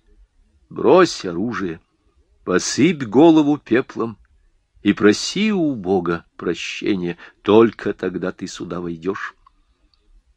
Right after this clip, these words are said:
Узнаю тебя по этим двум несчастным,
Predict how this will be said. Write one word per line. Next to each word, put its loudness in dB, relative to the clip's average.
Узнаю 4
тебя 2
по 0
этим 2
двум 0
несчастным, -6